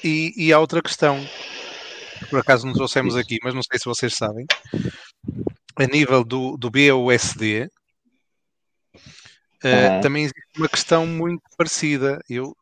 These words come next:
Speaker 1: por acaso, tenho pena de não ter trazido aqui a, a, a, a notícia. Mas a Paxos só suporta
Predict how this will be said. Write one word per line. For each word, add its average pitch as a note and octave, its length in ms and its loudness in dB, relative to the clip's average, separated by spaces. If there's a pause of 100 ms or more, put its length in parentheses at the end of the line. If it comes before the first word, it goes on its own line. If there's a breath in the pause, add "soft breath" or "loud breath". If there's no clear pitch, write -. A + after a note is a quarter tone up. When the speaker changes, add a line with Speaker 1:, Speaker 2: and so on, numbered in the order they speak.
Speaker 1:
por C3+ 80 -2
acaso, C#3 300 4
tenho C3 180 -2
pena C#3+ 220 0
de C#3 60 -6
não C3+ 80 -6
ter C3+ 120 0
trazido B2 340 -4
aqui A#2+ 300 -4
a, A2 80 -2
a, - 1500 -6
a, C3 40 -2
a - 20 -4
notícia. - 460 -10 (400 loud breath)
Mas B2+ 580 0 (1160)
a D#3 80 6
Paxos - 720 2 (260)
só - 300 2
suporta A#2 880 -2